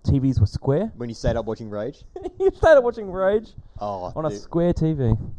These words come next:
Speaker 2: I fucking miss those days. Like, even now, like, me and my girlfriend will go back watching old music videos. Like, "Oh, remember this one? Remember this one?"
Speaker 1: Mm.
Speaker 2: And just all these memories flood back of, like,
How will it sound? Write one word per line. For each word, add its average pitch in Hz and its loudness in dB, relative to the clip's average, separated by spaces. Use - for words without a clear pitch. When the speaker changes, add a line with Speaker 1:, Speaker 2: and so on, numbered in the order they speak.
Speaker 2:
I - -16
fucking 104 -12
miss 90 -14
those 85 -12
days. 82 -12
Like, 104 -8
even 131 -6
now, 123 -4
like, 104 -6
me 110 -10
and 107 -10
my 107 -8
girlfriend 98 -12
will 95 -16
go 92 -10
back 90 -10
watching 95 -14
old 92 -12
music 95 -16
videos. 90 -14
Like, 95 -12
"Oh, - -8
remember 151 -6
this 147 -10
one? 160 -8
Remember 156 -6
this 151 -10
one?" 180 -14
Speaker 1:
Mm. 147 -20
Speaker 2:
And 113 -12
just 117 -14
all 120 -8
these 127 -8
memories 104 -10
flood 95 -6
back 92 -6
of, 87 -14
like, 82 -10